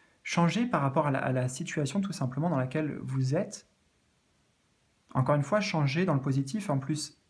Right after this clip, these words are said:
c'est le numéro trente-sept. Sept plus trois, ça fait dix. Et dix parle de la fin d'un cycle et surtout de, d'un nouveau cycle. Donc, horizon nouveau. Il y a des belles, il y a des belles opportunités qui arrivent là dans votre carrière.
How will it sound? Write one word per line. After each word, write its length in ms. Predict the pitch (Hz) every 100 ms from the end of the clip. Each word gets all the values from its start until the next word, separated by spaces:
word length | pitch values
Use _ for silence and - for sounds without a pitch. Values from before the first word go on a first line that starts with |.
| -
c'est 160 | -
le 80 | 135
numéro 280 | 131 135 131
trente-sept. 680 | 131 135 131 - 214 - - _ _ -
Sept 260 | - 147
plus 200 | 147 139 131
trois, 460 | - 147 147 143 -
ça 180 | -
fait 260 | 120 - 120
dix. 480 | 120 147 202 - -
Et 160 | 131 127
dix 380 | 123 143 185 -
parle 460 | - 143 151 139 120 - _
de 60 | 127
la 180 | 123 123
fin 260 | - 156
d'un 120 | 147
cycle 240 | 131 202 190
et 20 |
surtout 320 | 147 139 -
de, 240 | 185 131 131
d'un 160 | 127 131
nouveau 340 | 139 165 170
cycle. 400 | 160 - - - - _ _ _
Donc, 320 | 127 135 135 -
horizon 380 | 139 139 135
nouveau. 480 | 165 160 139 123 123 _ _ _ _ _ _ _ _ _ _ _ _ _
Il 60 | -
y 40 |
a 20 | 135
des 140 | 143
belles, 220 | 139 208
il 40 | -
y 60 |
a 20 | 147
des 120 | 156
belles 240 | 190 190
opportunités 520 | 185 170 - 165 165 202
qui 120 | 156
arrivent 240 | 135 135
là 80 | 127
dans 140 | 123
votre 180 | 123 127
carrière. 480 | - 120 117 135 -